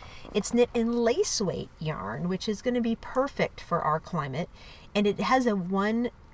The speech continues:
closure at the front that's a little bit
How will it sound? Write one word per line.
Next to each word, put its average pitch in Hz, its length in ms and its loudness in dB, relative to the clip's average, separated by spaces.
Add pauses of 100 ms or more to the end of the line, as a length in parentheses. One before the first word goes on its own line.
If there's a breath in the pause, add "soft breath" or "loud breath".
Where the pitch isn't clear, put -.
(100)
closure 214 640 2
at 190 160 -2
the 196 60 -6
front 208 440 0
that's - 240 -4
a 185 40 -2
little 208 460 2
bit 220 200 2